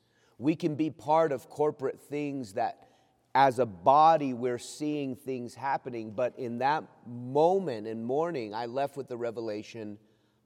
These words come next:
I have to make some decisions. Will I be content with less, or will I contend for more? So in the passage we're gonna look at,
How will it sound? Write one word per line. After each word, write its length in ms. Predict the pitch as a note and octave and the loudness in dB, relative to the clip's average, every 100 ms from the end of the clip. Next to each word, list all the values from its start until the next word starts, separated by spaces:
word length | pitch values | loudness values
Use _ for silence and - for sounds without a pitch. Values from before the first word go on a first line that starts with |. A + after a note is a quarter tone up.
| _ | _
I 360 | - C3 C#3 D3 | -2 0 0 -2
have 320 | B2 A#2+ A#2 | -2 -6 -6
to 140 | - A2+ | -8 -6
make 260 | G#2+ G2 | -6 -6
some 220 | - G2+ | -6 -8
decisions. 960 | F#2 F#2+ - F#2 E2 F2 E2 F2+ - - _ _ _ _ _ | -6 -10 -8 -10 -8 -12 -14 -16 -20 -20 _ _ _ _ _
Will 180 | G2+ G#2+ | 0 6
I 200 | A2+ B2+ | 6 6
be 140 | C3 | 2
content 440 | B2+ C#3+ B2 C3 A2+ | -6 -6 -6 -4 -4
with 220 | A2+ - | -6 -6
less, 280 | G#2 G2 - | -4 -4 -4
or 60 | |
will 240 | F#2 G2 G2+ | -6 -4 -2
I 140 | G2 | -2
contend 460 | G2 F#2+ F2+ F#2 F#2+ | -4 -12 -10 -10 -10
for 120 | F2+ | -12
more? 300 | F2+ D#2+ - | -12 -14 -16
So 360 | - C3 G2+ G2 | -4 0 0 -2
in 100 | C3 | -6
the 80 | B2 | -4
passage 420 | D#3 E3+ D#3 C3+ | 2 2 2 -6
we're 140 | A#2+ | -6
gonna 160 | B2 A2+ | -4 -4
look 240 | A2 A#2+ | -4 -4
at, 220 | A2 G2+ | -4 -4